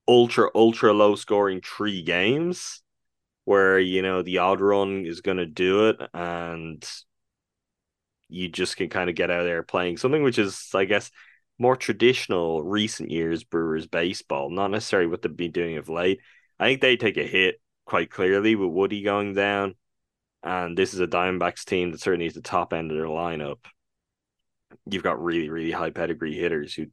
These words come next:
they're just, they're gonna hit. Like, Corbin Carroll is gonna be on base. Um,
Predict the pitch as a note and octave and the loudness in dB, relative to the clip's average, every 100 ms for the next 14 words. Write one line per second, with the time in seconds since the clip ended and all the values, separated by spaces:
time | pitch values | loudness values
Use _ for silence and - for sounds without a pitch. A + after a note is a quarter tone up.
0 | _ F2+ E2 F2+ - - F2 D2+ E2 D#2 | _ -4 -4 -8 -10 -4 -4 -4 -6 -6
1 | F#2 D#2+ - _ _ _ _ D2 D2 - | -6 -6 -10 _ _ _ _ -12 -10 -2
2 | F#2+ F#2 F#2 F#2+ F2 F2+ E2 C#2+ - - | 2 2 0 0 2 4 2 -2 -10 -6
3 | - F2+ E2 D#2 C#2+ C#2+ D2+ D2 - - | 0 0 0 -4 -6 -6 -6 -6 -14 -20
4 | - _ _ - - - C#2+ D3 | -20 _ _ -14 -8 -6 -6 -12